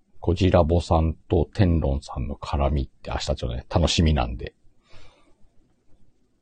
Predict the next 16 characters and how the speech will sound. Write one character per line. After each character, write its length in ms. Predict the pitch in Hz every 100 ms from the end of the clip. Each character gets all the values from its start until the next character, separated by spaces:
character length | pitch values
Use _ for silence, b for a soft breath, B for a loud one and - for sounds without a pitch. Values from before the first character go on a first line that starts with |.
| - - 107
も 100 | 104
し 140 | 87
よ 80 | 76
か 100 | -
っ 80 | -
た 80 |
ら 100 | 67
皆 160 | 69 76
さ 160 | - 69
ん、 140 | 50 -
九 180 | -
時、 380 | 78 82 76 - _ _ - - _ _
九 120 | - 110
時 100 | 110
頃 200 | 95 -
か。 280 | - -